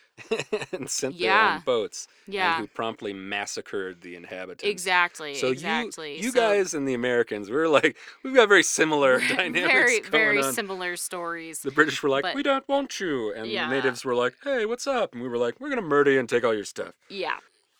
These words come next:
Speaker 2: But, but that, that seems like an interesting concept to me and something that I have no real awareness of because I've never been to Australia and it's very, very far away from here. But I have,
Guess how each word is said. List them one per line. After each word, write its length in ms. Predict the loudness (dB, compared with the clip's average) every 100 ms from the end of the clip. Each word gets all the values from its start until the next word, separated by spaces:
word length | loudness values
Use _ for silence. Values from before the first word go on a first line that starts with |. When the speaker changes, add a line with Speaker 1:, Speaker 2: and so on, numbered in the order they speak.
| _ -6
Speaker 2:
But, 240 | -4 -2 -4
but 100 | 2
that, 260 | 2 2 -2
that 200 | -2 -2
seems 180 | -6
like 140 | -6 -8
an 80 | -8
interesting 540 | -8 -8 -8 -8 -8 -8
concept 440 | -8 -6 -8 -14
to 80 | -12
me 100 | -12
and 160 | -12 -12
something 320 | -14 -12 -12
that 120 | -10
I 180 | -10 -12
have 340 | -10 -10 -10 -12
no 580 | -10 -6 -4 -6 -8 -12
real 560 | -8 -6 -6 -10 -12 -16 _ _ _ _ _ _ -8
awareness 500 | -4 -2 -2 -6 -8
of 220 | -12 -12
because 440 | -16 -12 -12 -10 -8
I've 280 | -8 -10 -14
never 220 | -14 -12
been 220 | -12 -14 -14
to 160 | -12
Australia 600 | -10 -10 -10 -10 -10 -10 -12
and 120 | -14
it's 180 | -18 -10
very, 260 | -6 -6 -6
very 220 | -8 -12
far 220 | -14 -16
away 220 | -14 -14 -16
from 180 | -18 -18
here. 340 | -14 -12 -12 -16 -20 -20 -12
But 120 | -4
I 100 | -4
have, 300 | 0 -2 -2